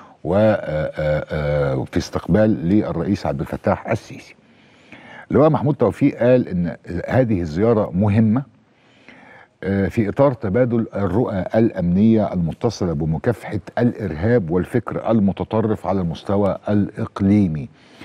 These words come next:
زي ما حضراتكم عارفين إن معظم وزارات الداخلية هي المعنية،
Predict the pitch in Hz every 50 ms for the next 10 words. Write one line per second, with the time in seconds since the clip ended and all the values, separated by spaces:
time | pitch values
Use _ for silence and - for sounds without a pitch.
0 | - - - - 139 170 165 165 143 - 110 92 113 139 147 - 147 131 95 71
1 | - - - 127 135 143 123 90 76 80 98 120 123 110 107 104 92 82 76 71
2 | 92 107 117 - - 71 65 76 - - 101 113 120 113 98 80 90 117 127 120
3 | 104 90 92 92 76 80 95 98 104 95 90 101 120